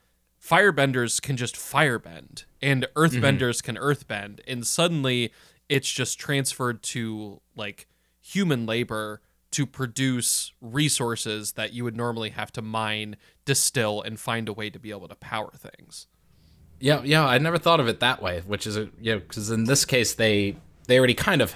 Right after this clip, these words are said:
Speaker 2: sort of had the resources, but it was individual people having to do it, um, in order to produce something similar, which was steam power. And now they're like, "Oh, wait, we can make steam, steam from coal, and we can mine coal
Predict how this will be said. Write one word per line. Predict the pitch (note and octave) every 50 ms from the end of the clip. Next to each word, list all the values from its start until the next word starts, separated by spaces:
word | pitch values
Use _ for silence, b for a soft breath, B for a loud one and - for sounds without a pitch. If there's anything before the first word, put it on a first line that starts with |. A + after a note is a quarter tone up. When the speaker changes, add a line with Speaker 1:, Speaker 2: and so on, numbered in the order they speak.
| -
Speaker 2:
sort | - - - - F#3+ F3+ E3
of | C3+ G2
had | - B2+ A#2 A2 F#2+
the | G#2+ G#2+
resources, | A2 G#2+ G2+ - - A2 G2+ F#2 G#2 G2+
but | F2+ A#2 A2+ A2+
it |
was | A2 A2 G#2+ G#2
individual | D3 C#3+ C3+ A#2 B2 A#2+ G2+ G#2+ F#2+ E2
people | - - B2 A#2 - G2 F#2
having | G2 G2 F2 F2+ E2+
to | E2 F#2+
do | E2 F#2+ F#2 F2
it, | E2 D#2+ - b b b b b b b b b
um, | G#2+ G2 F#2+ F#2 F2+ F#2 F#2 -
in | - A#2 A2+
order | A2 G#2+ G2+ G2+ F#2
to | F2 - - _
produce | - A#2+ G#2 G#2 F#2+ -
something | G#2+ F#2 - F2+ E2+
similar, | - - C#3 A2+ G#2 F#2+ F#2
which | F2+ F2+ - -
was | F#2 -
steam | - - C3+ A#2+ G#2+ G2
power. | - G#2 F2+ E2 E2 E2 E2+ F2
And | F#2 F#2+
now | G2 G2+ G2 G2
they're | F#2 G2 G2
like, | F#2+ F#2 F2+ E2+ -
"Oh, | - B2+
wait, | B2 C#3 B2+ G2+ - - b b b b b b b b
we | B2 B2+
can | - B2
make | A2 G#2+ G2 -
steam, | - A#2 A2 G#2+ F#2+ G2+ - _ _ _
steam | - - - A2 G#2 F#2+
from | F#2 G2+ F#2 F2+ E2+
coal, | - - F#3+ F3 A#2 G2 F#2
and | F#2 F#2 F#2+ F#2+
we | G#2+ A#2+
can | A2+ - A#2 G#2+
mine | G#2 G2+ G2+ G2+ G2 F#2+
coal | - - A2 G#2+ G2+ G2 G2 F#2+ - -